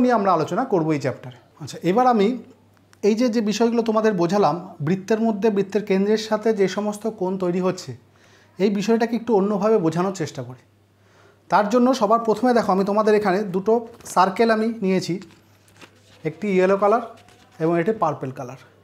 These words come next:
এই দুটো সার্কেল আমি নিলাম। এই দুটো সার্কেলকে দেখো আমি যদি এখানে এইভাবে এটাকে এর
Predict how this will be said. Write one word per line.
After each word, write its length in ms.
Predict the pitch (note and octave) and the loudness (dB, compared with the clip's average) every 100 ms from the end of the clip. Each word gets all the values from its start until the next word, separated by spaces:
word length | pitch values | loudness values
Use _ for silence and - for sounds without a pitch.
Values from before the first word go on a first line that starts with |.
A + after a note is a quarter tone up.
| F3 | -2
এই 60 | A3 G3 | 0 0
দুটো 140 | G#3 A3+ | -4 -4
সার্কেল 340 | F3+ E3+ G#3 C4+ - - - | -4 -2 -2 -4 -8 -12 -4
আমি 100 | D#3+ | -2
নিলাম। 200 | B2+ A2+ - _ _ _ _ - _ - _ - - - G#3+ | -2 -6 -14 _ _ _ _ -20 _ -20 _ -20 -16 -2 0
এই 60 | A#3 | 2
দুটো 140 | A#3+ C4 | 0 0
সার্কেলকে 420 | G3+ G3 A#3+ A3+ A#3 | 2 2 2 2 4
দেখো 180 | G#3+ D#3+ B2 - - - | 2 0 -4 -6 -18 -8
আমি 100 | F#3 | -6
যদি 100 | G3+ G3 | 0 0
এখানে 240 | F#3 G#3+ F#3+ A3 - - - G#3+ | 0 -2 -2 -6 -12 -20 -8 -4
এইভাবে 240 | G3 A3 G#3+ | 0 2 2
এটাকে 240 | G#3 G#3+ G#3+ - - - - _ - - _ _ - _ - | 0 0 -4 -4 -20 -20 -20 _ -20 -20 _ _ -20 _ -6
এর 60 | G3+ | -4